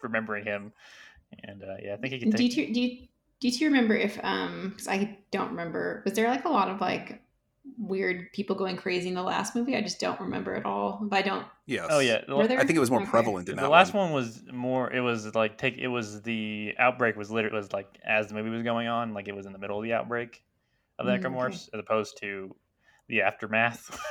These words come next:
Speaker 1: <laughs> as this one is.
Speaker 2: <laughs>
Speaker 1: Uh,
Speaker 3: Hence the
Speaker 1: yeah,
Speaker 3: name.
Speaker 1: yeah.
Speaker 3: Ugh.
Speaker 1: So,
Speaker 3: <laughs>
Speaker 1: and get, uh, you know, downfall, the downfall of the crew, of the Ishimura,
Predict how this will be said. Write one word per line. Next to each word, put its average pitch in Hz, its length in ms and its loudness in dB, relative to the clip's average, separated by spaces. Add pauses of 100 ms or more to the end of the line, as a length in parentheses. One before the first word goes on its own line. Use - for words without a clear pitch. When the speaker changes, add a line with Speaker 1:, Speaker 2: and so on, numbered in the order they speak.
(160)
Speaker 1:
<laughs> - 240 0
as - 260 2
this 127 220 2
one 131 180 0
is. 180 320 0 (140)
Speaker 2:
<laughs> 226 360 0
Speaker 1:
Uh, 107 400 10
Speaker 3:
Hence 120 300 2
the 110 200 4
Speaker 1:
yeah, - 0 -
Speaker 3:
name. 101 680 -2
Speaker 1:
yeah. - 60 -
Speaker 3:
Ugh. 78 580 -10 (200)
Speaker 1:
So, - 200 -8 (140)
Speaker 3:
<laughs> 110 200 -6
Speaker 1:
and 123 240 2
get, 127 180 4
uh, 120 60 0
you 113 120 0
know, 113 100 0
downfall, 113 600 4
the 117 80 -6
downfall 101 480 0
of 98 80 -10
the 107 80 -4
crew, - 260 -6
of 110 140 0
the 120 80 -2
Ishimura, 113 680 -4